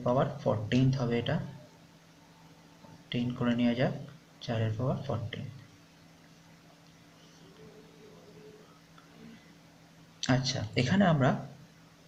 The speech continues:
eleven common নিয়ে নিই। common নিলে পড়ে থাকবে চারের পাওয়ার শূন্য, চারের পাওয়ার এক, চারের পাওয়ার দুই, চারের পাওয়ার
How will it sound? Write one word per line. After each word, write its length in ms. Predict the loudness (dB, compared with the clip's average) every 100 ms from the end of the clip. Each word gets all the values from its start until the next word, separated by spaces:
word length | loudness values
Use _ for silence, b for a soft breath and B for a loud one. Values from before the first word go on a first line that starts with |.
| -20 -20 -20 -20 -20 -10 -2
eleven 280 | 2 2 4
common 320 | 6 8 10
নিয়ে 140 | 10 10
নিই। 180 | 8 6 0 -4 B B 2
common 260 | 6 8
নিলে 220 | 8 8 6
পড়ে 180 | 4 4
থাকবে 320 | 4 2 2 0
চারের 320 | 2 2 2
পাওয়ার 220 | 4 4
শূন্য, 380 | 2 0 2 2 2 0 -6 -14 -6
চারের 300 | 2 4 4 2
পাওয়ার 260 | 0 0 -2
এক, 260 | -2 0 0 -4 -14 -20 -20 -20 -8
চারের 280 | 0 2 2
পাওয়ার 380 | 4 4 2 0
দুই, 280 | -2 0 -2 -6 -18 -20 -6
চারের 300 | 0 2 2
পাওয়ার 240 | 2 2